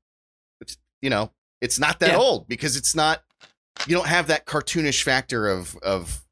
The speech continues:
Speaker 1: you know, computer generated effects. So I'm actually
Speaker 2: Yeah.
Speaker 1: really looking forward to it, the way you guys are talking about it. Especially
Speaker 2: Oh, dude.
Speaker 1: Scoot said that it's, like, uh, up there with The Goonies. The Goonies is one of my favorite movies of all time.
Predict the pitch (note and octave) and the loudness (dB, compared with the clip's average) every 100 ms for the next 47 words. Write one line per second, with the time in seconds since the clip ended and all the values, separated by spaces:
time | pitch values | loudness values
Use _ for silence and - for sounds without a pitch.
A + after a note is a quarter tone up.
0 | - A#2+ F2+ E2 - A2 B2+ A2 G2+ G2+ | -10 -6 -4 -6 -10 -8 -4 -4 -2 -2
1 | F#2+ F#2 F2 - G2+ D#2 - - _ - | 0 0 -2 -2 -2 0 -2 -6 _ -2
2 | C#3 G#2 C3+ A3+ - G3+ D#3+ G3 F3+ F3+ | 0 2 2 2 2 2 4 4 2 2
3 | E3 E3+ F#3 D3 C3+ A#2 C3 - C#3+ B2 | -2 2 2 2 0 2 2 2 2 0
4 | A#2+ B2+ C#3+ C#3+ D3+ E3 _ _ - D3+ | 0 0 0 0 -2 -4 _ _ -2 2
5 | D3+ C#3 A#2+ A2 C3+ D3 - B2+ B2 A#2 | 4 4 4 4 2 0 0 0 0 0
6 | A#2+ G#2+ - - - G2 F#2+ A2+ - A#2 | 2 0 -2 -8 0 0 2 -2 -2 -2
7 | G#2+ F#2 F#2 G#2 A#2 A2+ G2 G#2+ A2+ G#2+ | -2 -4 -6 -4 -4 -4 -4 -4 -6 -8
8 | G#2+ G#2 F2+ - G2 G2+ F#2+ G2 F#2+ F#2 | -8 -6 -8 -4 -4 -4 -4 -6 -4 -6
9 | E2 - F2 G2+ - F#2+ G2+ | -6 -4 -2 -2 -2 -2 -2